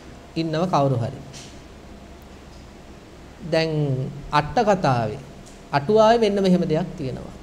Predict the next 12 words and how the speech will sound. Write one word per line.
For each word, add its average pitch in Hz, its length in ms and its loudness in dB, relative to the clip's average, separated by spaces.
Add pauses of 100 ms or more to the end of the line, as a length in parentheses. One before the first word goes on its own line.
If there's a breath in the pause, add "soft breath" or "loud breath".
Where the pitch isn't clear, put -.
(880)
භික්ෂුන් 220 460 2
වහන්සේ 190 440 4
නමකට 170 380 2
ඉන්නවා. 160 520 0 (840)
භික්ෂුන් 190 500 2
වහන්සේව 185 680 4
තරහ 220 320 4
ගස්සන 196 420 4
තවත් 240 300 4
භික්ෂුන් 233 360 0
වහන්සේ 175 340 2
නමක්. 160 240 -2